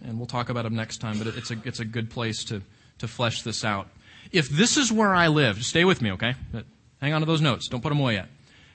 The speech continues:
If that's where I live, this is my view of God, this is my view of suffering, listen to what happens. I walk around, first of all, with the wrong motive.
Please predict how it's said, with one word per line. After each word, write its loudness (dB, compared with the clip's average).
If -10
that's 4
where 2
I 6
live, 2
this 2
is 4
my 6
view 6
of 2
God, 4
this 0
is 0
my 4
view 2
of 0
suffering, 0
listen 0
to 0
what -4
happens. -2
I 6
walk 4
around, 4
first 0
of 0
all, 4
with 0
the 0
wrong 4
motive. 0